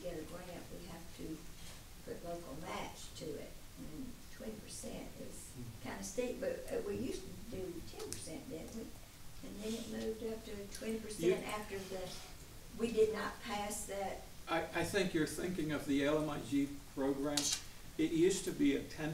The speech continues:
Speaker 2: percent local match for L M I G, and because of the tia, that act that,
Speaker 1: Right.
Speaker 2: that was not passed in the region, it went to thirty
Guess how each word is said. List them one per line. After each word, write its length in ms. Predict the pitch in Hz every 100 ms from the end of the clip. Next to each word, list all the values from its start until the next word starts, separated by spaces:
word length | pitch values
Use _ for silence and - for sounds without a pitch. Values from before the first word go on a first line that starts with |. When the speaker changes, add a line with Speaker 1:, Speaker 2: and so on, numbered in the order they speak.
| -
Speaker 2:
percent 440 | 151 - 143 143
local 300 | 139 135 143
match 240 | 135 135 131
for 200 | - 131 -
L 180 | 147 147
M 140 | 147 135
I 120 | 131 123
G, 320 | 139 143 151 - - - -
and 200 | 131 123
because 420 | 135 143 139 135
of 220 | 123 117
the 100 | - - -
tia, 300 | 165 156 160 160 - - - 139
that 160 | 135
act 340 | - 156 - - - 139
that, 80 | 139
Speaker 1:
Right. 160 | 135 -
Speaker 2:
that 160 | 135 139
was 180 | 131 131
not 240 | 143 147
passed 300 | 151 143 -
in 180 | 143 139
the 60 | 127
region, 560 | 131 147 151 147 143 - - - - 139
it 160 | -
went 240 | 143 143 -
to 60 |
thirty 560 | 131 - - 147 143